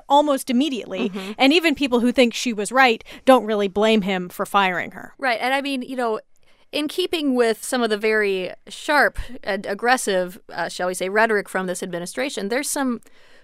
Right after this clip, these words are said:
Speaker 2: pretty strong language in the White House statement announcing Sally Yates' firing. For example, it says, "The acting attorney general, Sally Yates, has betrayed the Department of Justice by refusing to enforce a legal order," et cetera, et cetera.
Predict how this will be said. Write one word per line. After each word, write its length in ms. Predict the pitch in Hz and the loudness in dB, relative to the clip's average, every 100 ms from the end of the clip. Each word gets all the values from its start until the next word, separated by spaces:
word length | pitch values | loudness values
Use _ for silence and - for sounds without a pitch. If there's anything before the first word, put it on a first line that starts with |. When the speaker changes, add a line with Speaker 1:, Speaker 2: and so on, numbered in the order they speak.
| - | -4
Speaker 2:
pretty 220 | 349 339 | -2 -2
strong 320 | - 262 226 | 0 2 2
language 480 | 214 208 196 190 185 - | 0 0 0 -4 -4 -4
in 120 | 214 | 0
the 80 | 214 | 4
White 200 | 226 233 | 4 4
House 160 | 214 - | 0 -2
statement 640 | - 302 196 190 185 - - | -2 -2 -2 -8 -8 -12 -8
announcing 440 | 214 226 254 220 | 0 2 2 -2
Sally 300 | 196 190 185 | 0 0 0
Yates' 220 | 180 180 - | -4 -10 0
firing. 300 | 202 180 180 | 2 2 -2
For 100 | 208 | -6
example, 520 | 214 208 202 190 185 | -2 -2 0 -2 -2
it 160 | 196 | -4
says, 340 | - 196 185 - - - _ _ - | -4 -2 -4 -6 -20 -20 _ _ 0
"The 140 | 226 | 4
acting 260 | 226 - 233 | 4 2 -4
attorney 320 | - 220 202 | -2 -4 -2
general, 380 | 196 202 226 226 | -2 0 0 -2
Sally 320 | 202 185 185 | 0 0 0
Yates, 260 | 185 214 | -2 -4
has 180 | - 208 | -4 -4
betrayed 600 | 202 208 - 262 277 262 | -4 -6 -6 -2 0 0
the 60 | 220 | -2
Department 420 | 208 - 214 196 | -4 -4 -4 -4
of 80 | 185 | -4
Justice 460 | 202 202 - 262 - | -2 -2 -2 -6 -2
by 100 | 185 | -4
refusing 460 | 175 196 196 196 | -4 -6 -6 -6
to 100 | - | -6
enforce 380 | 185 180 185 185 | -8 -4 -4 -4
a 40 | |
legal 300 | 175 175 165 - | -8 -6 -6 -4
order," 360 | 196 202 208 | -4 -4 -6
et 80 | 185 | -6
cetera, 300 | - 175 170 | -6 -4 -4
et 80 | 170 | -6
cetera. 340 | 202 190 190 | -4 -2 -4